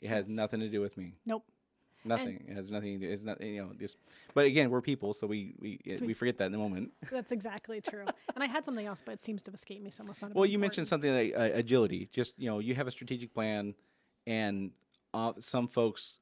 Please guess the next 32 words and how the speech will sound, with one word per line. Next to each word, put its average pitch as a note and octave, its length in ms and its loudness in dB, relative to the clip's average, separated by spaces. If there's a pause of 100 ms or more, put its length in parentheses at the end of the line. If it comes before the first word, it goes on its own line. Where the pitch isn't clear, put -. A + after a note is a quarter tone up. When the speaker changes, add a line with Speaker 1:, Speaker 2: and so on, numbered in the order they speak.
Speaker 1:
are G#2+ 220 -4
either G2+ 300 0
completely D#3+ 540 -2
reckless A2 420 0
with G2+ 120 -6
that, F#2+ 280 -2 (640)
and, A2 360 0
"Yeah, E3 200 2
it's C#3+ 100 -4
the C#3 60 -2
plan, A#2+ 340 0
but G#2 140 0
we're A#2+ 160 -6
gonna A2 100 -2
do G2+ 160 0
whatever F#2+ 200 -2
we're F2+ 80 -2
gonna F2+ 180 -4
do F2+ 160 -4
today. F2 300 -6
That, F#2 200 -6
we're F#2+ 80 -10
just - 160 -14
gonna, F2 200 -8 (500)
today's G2 320 0
Tuesday, F#2 320 -4
so F#2 200 -8
now G2 120 -2
we're F#2+ 80 -4
doing F#2 220 -4
this." F#2 280 -8 (160)
Speaker 2:
Uh-huh. G#3+ 200 -6